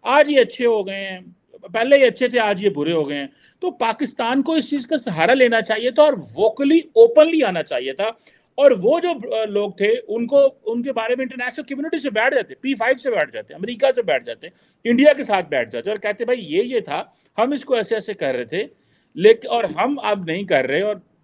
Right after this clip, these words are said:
एक बड़ी खुली सी बात हो जाती। अब हमने क्या किया? हमने उस पर खामोश रहे।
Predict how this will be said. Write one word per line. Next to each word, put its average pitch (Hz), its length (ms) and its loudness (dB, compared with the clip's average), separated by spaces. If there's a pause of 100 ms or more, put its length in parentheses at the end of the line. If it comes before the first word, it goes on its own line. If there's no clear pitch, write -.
(200)
एक 233 260 -8
बड़ी 269 160 4
खुली 226 280 -4
सी 226 120 -6
बात 143 240 0
हो 107 100 -8
जाती। 104 300 -16 (500)
अब 214 120 2
हमने 170 420 2
क्या 277 140 4
किया? 220 360 2 (480)
हमने 175 280 4
उस 240 200 2
पर 202 120 -2
खामोश 139 420 -4
रहे। 170 240 -4